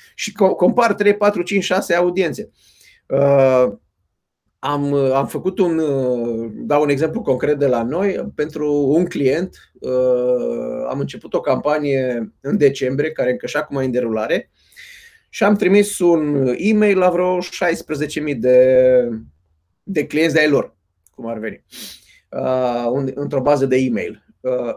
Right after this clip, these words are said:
în mesajul inițial am zis, "Uite, ăsta este un, uh, material pe care vi-l propun." Era vorba de o serie de trei videouri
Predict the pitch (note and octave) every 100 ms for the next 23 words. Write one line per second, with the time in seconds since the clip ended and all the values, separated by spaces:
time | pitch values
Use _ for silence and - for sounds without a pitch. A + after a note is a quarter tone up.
0 | - D#3+ G#3+ A#3 D#3+ A#2+ G#2 - B2+ -
1 | D3 D#3 B2 G#2+ B2 D#3 D#3+ - G#2 G#2
2 | F4 - _ _ _ D3+ E3 E3+ G#3+ G#3+
3 | G3 F#3+ E3+ C#3+ A2 C#3 E3 D3+ D3 D3
4 | C3+ D3 C#3+ C3+ B2+ B2 B2+ B2+ C#3 G3+
5 | G3 D3+ D3+ C#3+ C#3 C#3+ D#3 C#4+ E3+ D#3+
6 | E3 D#3+ D3+ D3 C#3+ D#3 D3 C3 B2+ C3+
7 | C3 B2 A#2 G#2+ B2+ B2 D3 G3+